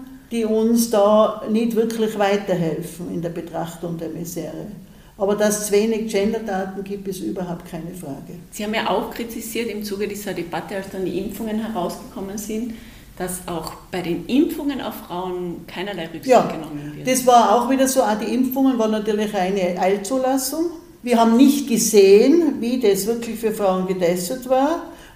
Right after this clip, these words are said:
Speaker 1: Was hier wirklich vorgelegt wurde, welche Zahlen, das wissen wir nicht. Und dazu kommt, egal was für Daten vorliegen, wir alle wissen,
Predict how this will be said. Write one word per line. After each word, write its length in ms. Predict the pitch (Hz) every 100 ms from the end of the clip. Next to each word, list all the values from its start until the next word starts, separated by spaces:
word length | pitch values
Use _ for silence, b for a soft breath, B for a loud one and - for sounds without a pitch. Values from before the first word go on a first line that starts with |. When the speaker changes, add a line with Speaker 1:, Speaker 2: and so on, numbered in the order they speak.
| 220
Speaker 1:
Was 220 | 226 240
hier 120 | 233
wirklich 300 | 226 226 202
vorgelegt 640 | 180 196 208 262 269 269 269
wurde, 300 | 269 262 233
welche 260 | 226 220
Zahlen, 280 | - 208 220
das 160 | 240 -
wissen 320 | 196 185 170
wir 80 | 160
nicht. 340 | 143 - -
Und 220 | 240 240 240
dazu 380 | 233 254 285
kommt, 400 | - 220 262 262
egal 400 | 220 214 202 247
was 160 | 240 233
für 80 | 233
Daten 440 | 208 190 208 226 -
vorliegen, 580 | 208 175 180 180 185
wir 180 | 180 -
alle 380 | 175 214 254 208
wissen, 720 | 202 - - - 311 349 -